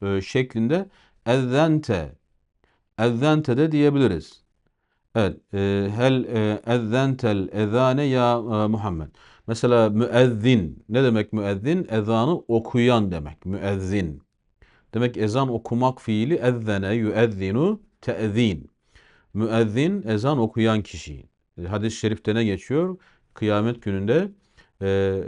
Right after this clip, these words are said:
en uzun boylular kimler olacak? Müezzinler olacak diye. Onların uzun boylu, e, oluşundan dünyada müezzinlik yaptıkları anlaşılacak diye anlıyoruz. Peki,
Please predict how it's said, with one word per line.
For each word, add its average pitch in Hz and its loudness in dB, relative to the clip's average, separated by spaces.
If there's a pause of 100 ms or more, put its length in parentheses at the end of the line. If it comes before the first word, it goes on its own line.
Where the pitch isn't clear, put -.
(220)
en 127 0
uzun 117 0
boylular 104 4
kimler 113 0
olacak? 113 0
Müezzinler 107 -2
olacak 92 -4
diye. 143 0
Onların 110 0
uzun 120 0
boylu, 98 2
e, - -12
oluşundan 101 -2 (180)
dünyada 107 0
müezzinlik 107 -2
yaptıkları 101 -4
anlaşılacak 110 -6
diye 151 0
anlıyoruz. 104 -6
Peki, 151 0